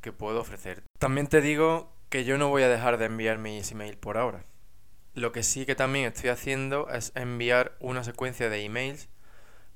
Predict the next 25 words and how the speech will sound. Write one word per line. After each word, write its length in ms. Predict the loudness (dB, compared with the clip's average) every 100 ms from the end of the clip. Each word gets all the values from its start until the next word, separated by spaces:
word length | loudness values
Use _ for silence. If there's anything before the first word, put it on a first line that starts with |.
| -2
parecida 580 | 2 2 0 0 2 4
a 20 |
la 100 | 2
que 140 | 0 -2
uso 260 | -2 0
en 60 | 0
Amazon 480 | 0 0 0 -2 0
a 120 | 0
través 220 | 4 6
de 100 | 4
canales 340 | 2 2 0 0
que 140 | -2
yo 100 | -2
controlo, 500 | -2 -4 -4 -4 -6 -12 -16 -14 -14 -10
como 360 | -8 -4 -2
es, 280 | -2 -4 -6
eh, 360 | -6 -6 -6 -8 -10
mi 260 | -10 -10 -8
página 400 | -8 -4 0 2
web 340 | 4 2 0 -8 -14 -16 -14 -6
y 260 | -2 0 0
mi 140 | -2
lista 280 | -4 2 4
de 80 | 4
suscriptores. 600 | 0 -8 -10 -8 -10